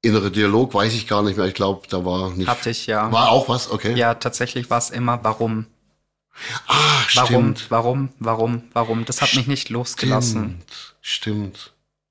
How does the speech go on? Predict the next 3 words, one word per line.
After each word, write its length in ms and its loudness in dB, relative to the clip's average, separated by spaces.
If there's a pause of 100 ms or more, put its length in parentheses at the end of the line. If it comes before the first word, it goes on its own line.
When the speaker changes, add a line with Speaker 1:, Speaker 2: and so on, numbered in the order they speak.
Speaker 2:
Ja. 160 -2 (300)
Speaker 1:
Okay. 320 -2 (2250)
Stimmt. 580 0